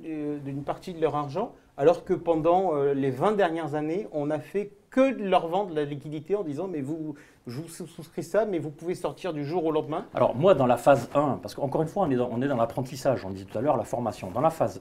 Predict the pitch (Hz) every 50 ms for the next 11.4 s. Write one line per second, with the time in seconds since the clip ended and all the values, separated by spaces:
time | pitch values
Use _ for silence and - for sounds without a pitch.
0 | - - 123 113 98 80 - - - - - - - - - 139 120 - - 113
1 | 101 95 92 - 107 101 - - 226 247 - - _ _ - - 127 113 113 107
2 | 107 - 117 - 185 185 - 110 101 90 85 78 - - - - - _ _ _
3 | - - - - - _ _ _ _ _ _ _ _ _ _ - 90 90 87 110
4 | 123 123 - 87 - - - _ _ _ - - - - _ _ _ - 107 123
5 | 135 143 131 117 - - 117 104 104 101 104 110 147 196 240 277 - - - _
6 | _ _ - - - 107 - - 113 98 120 160 - - 127 113 110 107 104 -
7 | 110 104 101 98 - 139 160 190 185 - - - - _ _ _ _ - _ _
8 | - - - 113 - - 165 156 160 - 127 110 - 143 156 156 139 104 98 95
9 | 95 98 90 92 92 - - - 135 131 110 95 95 101 95 - 131 123 123 107
10 | 92 - 110 - - 107 92 85 - - - - - 120 143 170 196 208 202 -
11 | 143 131 123 - - 127 139 180